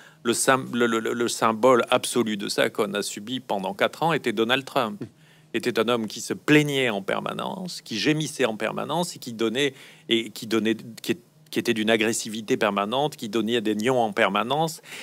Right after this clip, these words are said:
Et c'est ce mélange-là qui est excessivement dangereux parce que les plaintifs estiment que leur petit mot à blesser les justifie à donner des nions aux autres.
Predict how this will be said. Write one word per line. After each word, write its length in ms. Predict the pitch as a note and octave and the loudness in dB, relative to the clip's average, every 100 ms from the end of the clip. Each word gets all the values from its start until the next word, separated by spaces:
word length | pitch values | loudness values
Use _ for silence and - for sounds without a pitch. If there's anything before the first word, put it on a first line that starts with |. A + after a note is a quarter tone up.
| - | -10
Et 120 | - B2 | -2 -2
c'est 260 | - F#3 | 4 4
ce 160 | E3+ - | 4 2
mélange-là 1000 | A#2 C3 C3+ B2+ B2 A2+ C3 D3 D#3+ - | 2 2 2 2 2 2 2 2 0 -2
qui 200 | - B2 | -4 -2
est 140 | B2 | -2
excessivement 720 | B2+ - B2+ - A#2+ C3 B2+ | -2 -4 -6 -6 -8 -6 -4
dangereux 460 | B2+ B2 A2+ C3 F3+ | 4 4 4 4 2
parce 300 | F3+ C3 - | 2 -2 -2
que 260 | - F3 F#3+ - - - | 0 2 0 -6 -20 -12
les 140 | - D3 | 0 0
plaintifs 720 | D3 D3+ C3+ - F#3+ G#3+ - - | 4 2 2 -4 -4 -4 -8 2
estiment 560 | C#3 - - D#3+ B2 G#2+ | 2 2 -6 -6 -6 -10
que 400 | - C#3 C3+ A#2 - | -2 4 4 2 2
leur 260 | B2 A#2+ | 4 4
petit 380 | - D3 B2+ - | 2 -6 -4 -6
mot 160 | C3+ C3 | 2 2
à 60 | |
blesser 680 | A2 A#2+ A#2 - E3+ G3+ G3 | 2 0 -4 -2 0 0 -2
les 220 | B2+ C#3+ | 2 2
justifie 640 | D3+ E3 - C#3+ A#2+ - F#3 | 2 -2 -4 -6 -6 0 2
à 60 | |
donner 260 | C3+ A#2+ C3+ | 2 2 2
des 100 | A#2+ | 0
nions 240 | A#2+ D3+ | 0 0
aux 160 | C3 A2 | 0 2
autres. 360 | A#2 G#2 - | 0 0 -8